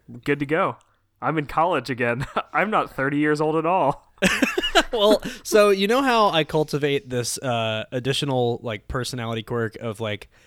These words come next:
Speaker 2: uh, finger guns, uh, eighties music, and key point, sunglasses all the time?
Speaker 1: Yes.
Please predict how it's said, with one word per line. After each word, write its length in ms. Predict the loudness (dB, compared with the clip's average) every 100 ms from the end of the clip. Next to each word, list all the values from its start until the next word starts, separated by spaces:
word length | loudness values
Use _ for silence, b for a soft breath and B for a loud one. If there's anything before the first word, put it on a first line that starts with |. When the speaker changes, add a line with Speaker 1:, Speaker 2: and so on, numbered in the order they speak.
| b b -8
Speaker 2:
uh, 120 | -8
finger 440 | -2 0 2 0
guns, 720 | 2 2 4 2 0 -4 -6 -6
uh, 340 | -4 -2 -4 -2
eighties 440 | -2 0 0 -2
music, 440 | -4 -2 -2 -4 -6
and 380 | -8 -6 -8 -12 b b b
key 180 | -2 -2
point, 360 | 0 -4 -4 -12 _ _ _ -14
sunglasses 920 | -2 0 2 0 0 -4 -8 -12 -10 -10 -6
all 160 | -4 -4
the 80 |
time? 380 | -4 -6 -6 -8 _ _ b b b -10
Speaker 1:
Yes. 420 | -4 -4 -6 -14